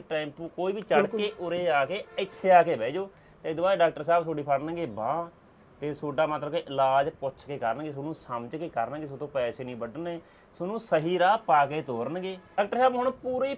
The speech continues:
Speaker 1: ਪੱਕਾ ਹੀ ਐਡਰੈਸ ਦੇ ਦਿਓ ਜੀ, ਮਾੜਾ ਜਿਹਾ ਜਲਾਲ ਨਾ ਦੱਸੋ ਜੀ ਹੁਣ।
Speaker 2: ਜਲਾਲ ਬੱਸ ਸਟੈਂਡ ਤੇ ਬਿਲਕੁਲ ਬੱਸ ਅੱਡੇ ਤੋਂ ਉਤਰ ਕੇ ਸਾਡਾ ਕਲੀਨਿਕ ਹੈ ਪਿਛਲੇ
Speaker 1: ਹੂੰ।
Speaker 2: ਪੰਦਰਾਂ ਸਾਲ ਤੋਂ।
Speaker 1: ਹੂੰ।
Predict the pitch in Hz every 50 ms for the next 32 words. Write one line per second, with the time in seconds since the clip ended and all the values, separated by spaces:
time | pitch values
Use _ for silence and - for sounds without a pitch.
0 | - - - - - - - 285 294 294 262 262 269 262 254 - 254 196 170 147
1 | 131 127 120 127 117 123 139 175 214 247 247 175 175 170 165 170 180 180 180 165
2 | 123 107 101 - 139 135 123 117 110 - - - - - - - - - _ -
3 | - - - 196 151 175 185 185 190 202 214 233 226 202 214 208 196 - - 240
4 | 226 220 214 - 226 202 220 220 226 226 220 208 196 190 - 208 185 202 202 202
5 | 190 - 202 185 208 196 196 196 190 - - - - - - 185 180 202 196 196
6 | 185 170 165 170 165 185 185 190 190 180 - 185 202 - 202 185 165 165 156 127
7 | 156 156 147 147 196 247 - 127 117 110